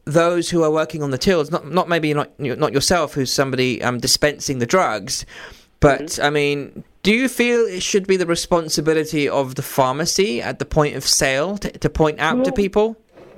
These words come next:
Speaker 2: That's, that's a really valid point, and, um, it's one that we try and bring up in our pharmacy. So, for example,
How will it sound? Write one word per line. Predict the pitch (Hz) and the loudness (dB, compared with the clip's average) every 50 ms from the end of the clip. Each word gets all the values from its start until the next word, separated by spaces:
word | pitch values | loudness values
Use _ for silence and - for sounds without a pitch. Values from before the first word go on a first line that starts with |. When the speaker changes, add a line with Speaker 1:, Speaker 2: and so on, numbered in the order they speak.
| - - | -6 -2
Speaker 2:
That's, | - 214 - | -2 2 4
that's | 254 247 247 | 4 4 4
a | 240 | 4
really | 254 254 240 208 | 2 2 2 4
valid | 214 202 190 185 - - - | 4 4 4 2 0 2 4
point, | 202 170 139 - - - | 4 4 4 2 2 2
and, | 147 143 147 147 143 | 2 2 2 2 2
um, | 156 151 156 151 135 | 2 2 2 2 0
it's | 135 - - | 0 2 4
one | 208 208 190 | 4 4 4
that | 151 | 2
we | 156 170 | 0 -2
try | - - 160 147 | -2 0 2 2
and | 143 | 2
bring | 147 147 139 | 4 2 2
up | 139 127 - - | 2 0 0 0
in | 135 131 131 | 0 2 2
our | 131 135 135 135 - - | 2 0 0 0 2 4
pharmacy. | 120 110 107 110 110 - - 107 104 110 120 - - - - _ - 175 | 4 4 2 0 -4 -4 -2 -2 -2 -2 -4 -8 -12 -20 -18 _ 2 2
So, | 165 | 4
for | - 220 196 | 6 4 4
example, | 151 139 143 143 147 143 143 - 123 117 117 117 | 4 4 4 4 4 2 2 2 2 2 4 4